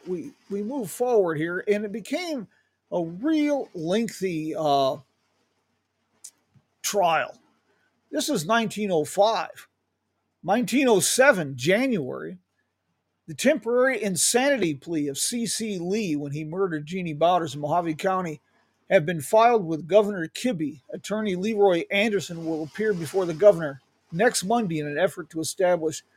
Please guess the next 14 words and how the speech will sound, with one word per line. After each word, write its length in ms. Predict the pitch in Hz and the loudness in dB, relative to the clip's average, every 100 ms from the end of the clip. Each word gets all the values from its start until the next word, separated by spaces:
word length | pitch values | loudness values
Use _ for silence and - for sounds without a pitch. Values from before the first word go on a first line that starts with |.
| _ - | _ -10
Lee's 440 | 165 220 262 233 175 | -4 0 2 0 0
insanity 840 | 220 180 - - 226 220 180 156 | -4 -2 0 2 2 2 2 0
and 140 | 151 151 | -2 -8
secure 480 | - 151 220 240 | -8 -10 -8 -6
for 160 | - 180 | -6 -6
him 240 | 180 180 | -6 -6
a 40 | 160 | -4
sentence 400 | - 196 127 - | -4 -4 -6 -10
of 140 | 147 | -8
life 380 | 156 180 190 - | 0 4 4 0
imprisonment 600 | 185 175 190 180 160 139 | -14 -4 0 0 -2 -8
instead 340 | - - 175 151 | -8 -4 2 2
of 120 | 143 | 2
hanging. 460 | 147 175 165 135 | -6 -6 -6 -10